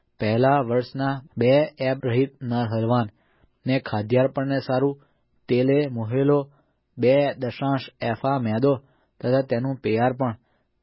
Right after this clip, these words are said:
દરેક સાબાતનું દહન્યાર્પણ, જાથુના દહન્યાર્પણ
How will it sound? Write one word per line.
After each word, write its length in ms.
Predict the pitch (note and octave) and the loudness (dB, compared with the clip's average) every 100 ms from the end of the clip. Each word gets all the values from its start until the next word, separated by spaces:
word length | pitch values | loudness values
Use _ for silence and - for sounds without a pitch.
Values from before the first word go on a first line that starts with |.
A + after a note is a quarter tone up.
| - | -4
દરેક 380 | A#2+ A2+ C#3 D3 | -2 2 2 0
સાબાતનું 720 | - A#2 A#2 B2 B2+ C#3 C3+ | -6 -4 -2 -2 -2 -4 -4
દહન્યાર્પણ, 720 | C3 G#2+ B2+ C#3 C#3 D3+ D3 - _ _ _ - | -4 -4 0 0 0 -2 -4 -6 _ _ _ -14
જાથુના 680 | A2 A2+ A2+ - D3 D3 C#3 C3 | -2 0 0 -2 -4 0 -2 -2
દહન્યાર્પણ 800 | A#2 A2+ C3+ C#3 C3 C#3+ C3+ | -4 -2 -2 0 0 -2 -6